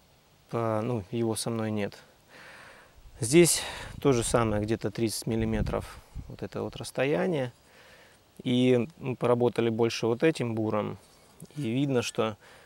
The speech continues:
вот этот краешек работает больше всего.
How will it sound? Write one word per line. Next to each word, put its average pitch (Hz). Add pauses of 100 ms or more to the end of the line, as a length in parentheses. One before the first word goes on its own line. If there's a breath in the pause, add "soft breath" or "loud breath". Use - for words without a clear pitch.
(120)
вот -
этот 110
краешек 131
работает 113
больше 117
всего. 104